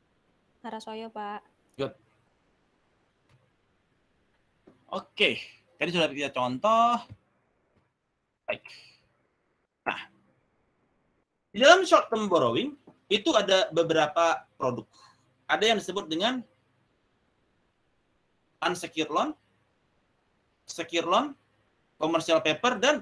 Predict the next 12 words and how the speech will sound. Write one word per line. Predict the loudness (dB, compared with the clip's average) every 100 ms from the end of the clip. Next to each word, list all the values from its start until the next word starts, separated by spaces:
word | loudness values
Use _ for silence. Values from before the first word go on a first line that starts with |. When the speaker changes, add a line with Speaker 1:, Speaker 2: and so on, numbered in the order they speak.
| -4
Speaker 2:
trade | -4 -4
credit. | -8 -10 -12 _ _ _ _ _ _ _ _ _
Unsecured | 4 4 2 2
loan | 6 6
terdiri | 4 0 2
dari, | 2 2 0 _ _ _ _ _ _ _
poinnya | 2 4 4
adalah | 4 4
ada | 4 2
line | 2 0
of | -4 -4
credit, | -2 0 -2